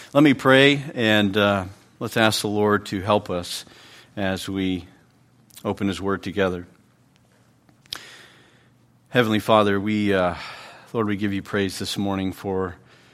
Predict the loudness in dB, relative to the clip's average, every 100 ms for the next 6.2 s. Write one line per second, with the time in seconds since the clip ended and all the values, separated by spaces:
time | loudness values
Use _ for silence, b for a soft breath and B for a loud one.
0 | b b b -14 -12 -10 -6 -6 -8 -12
1 | B B B _ _ _ _ _ _ -20
2 | -12 -4 0 0 4 4 4 0 -6 -6
3 | -4 -2 -2 -4 -2 0 0 -2 -4 -2
4 | 0 0 -2 -4 -4 2 2 2 -2 -6
5 | b b b b b -20 -16 -14 -12 -14
6 | -16 -18